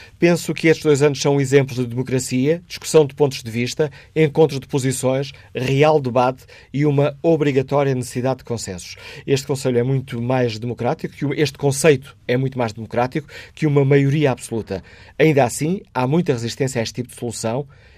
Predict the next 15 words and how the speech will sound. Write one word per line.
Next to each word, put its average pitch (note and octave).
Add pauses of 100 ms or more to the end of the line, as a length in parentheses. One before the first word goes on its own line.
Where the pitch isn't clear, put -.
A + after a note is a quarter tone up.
E C3
pergunta C3
João B2+
Simão, B2 (300)
"haverá C#3
uma C3+
rejeição C3+
generalizada C3 (120)
à C3
pluralidade?" B2 (520)
Quanto F#3
ao E3+
inquérito D#3+
que -
fazemos, E3